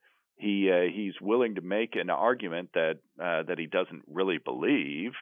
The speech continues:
um, in order to, um, in order to advance his own end.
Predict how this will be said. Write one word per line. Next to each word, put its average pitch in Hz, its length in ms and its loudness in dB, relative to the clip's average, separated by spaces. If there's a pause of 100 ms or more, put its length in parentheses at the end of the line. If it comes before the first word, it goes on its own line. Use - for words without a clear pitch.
(480)
um, 90 400 6
in 98 300 0
order 113 560 6 (180)
to, 90 760 2 (120)
um, 80 480 -2 (220)
in 101 120 -2
order 107 240 4
to 95 220 -2
advance 90 440 -2 (640)
his 113 280 0
own 139 280 4
end. 62 400 -6